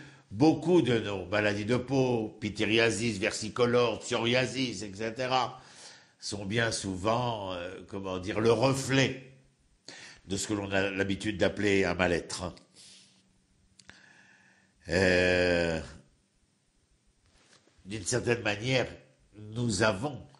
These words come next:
euh, dans, dans le quotidien qui est le nôtre,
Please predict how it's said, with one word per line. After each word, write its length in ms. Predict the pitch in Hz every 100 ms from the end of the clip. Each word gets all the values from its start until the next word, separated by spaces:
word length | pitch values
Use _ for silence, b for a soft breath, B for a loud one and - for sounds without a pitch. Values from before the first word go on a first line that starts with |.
| b b b b b _
euh, 340 | 90 85 80 80 -
dans, 420 | 87 104 98 95 87
dans 400 | 85 95 92 90
le 180 | 90 95
quotidien 600 | 95 139 135 127 117 165 - -
qui 140 | 98
est 20 |
le 160 | 92 104
nôtre, 460 | 113 90 - -